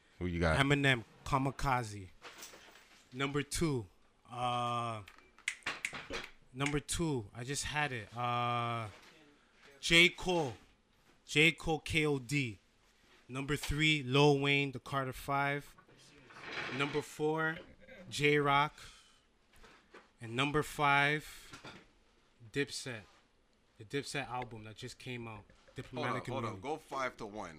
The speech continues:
Speaker 1: again. I mean, not one to five. Yeah, go five
Speaker 2: Not
Speaker 1: to
Speaker 2: Diplomatic,
Speaker 1: one.
Speaker 2: Diplomatic
Speaker 1: Five, you got
Speaker 2: Immunity,
Speaker 1: Dips.
Speaker 2: but so five to one.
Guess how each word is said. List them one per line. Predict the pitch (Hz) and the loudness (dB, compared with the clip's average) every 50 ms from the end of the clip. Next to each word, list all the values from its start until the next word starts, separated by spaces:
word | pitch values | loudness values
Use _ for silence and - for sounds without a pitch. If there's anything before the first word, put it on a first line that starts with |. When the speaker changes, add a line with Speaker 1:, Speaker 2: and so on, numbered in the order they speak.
| 73 | -18
Speaker 1:
again. | 76 76 76 76 69 69 67 - _ - 104 104 104 | -18 -18 -18 -18 -18 -20 -20 -20 _ -14 -10 -8 -6
I | 110 | -6
mean, | 113 117 113 107 | -4 -4 -6 -4
not | 110 120 127 110 | -2 -2 -2 -2
one | 117 120 113 | -4 -6 -6
to | 101 | -6
five. | 90 - 98 90 90 | -8 -8 -8 -8 -6
Yeah, | 95 90 82 | -8 -10 -10
go | 90 104 | -10 -12
five | - - 123 113 113 | -10 -8 -8 -6 -2
Speaker 2:
Not | 135 143 | -2 -2
Speaker 1:
to | - | 0
Speaker 2:
Diplomatic, | 147 143 139 131 123 - _ - | -2 -4 -4 -6 -10 -10 _ -20
Speaker 1:
one. | - - 127 123 | -18 -16 -6 0
Speaker 2:
Diplomatic | 143 143 - 139 135 131 127 127 131 127 | 0 2 2 2 2 2 0 0 -2 -2
Speaker 1:
Five, | 120 120 | -4 -4
you | 120 | -4
got | 120 123 | -4 -4
Speaker 2:
Immunity, | 123 123 120 107 113 | -4 -4 -4 -6 -6
Speaker 1:
Dips. | 123 - | -8 -8
Speaker 2:
but | - 113 107 101 - - - - - - - - - - - - - | -8 -8 -10 -10 -12 -18 -20 -20 -20 -20 -20 -20 -20 -20 -20 -18 -10
so | - - - 143 135 127 123 117 - _ _ _ _ - | -6 -2 0 2 2 2 0 -4 -8 _ _ _ _ -10
five | - - 151 151 156 160 - | 0 6 8 8 8 8 6
to | - 160 | 4 4
one. | 151 156 180 202 233 254 | 4 4 4 4 2 0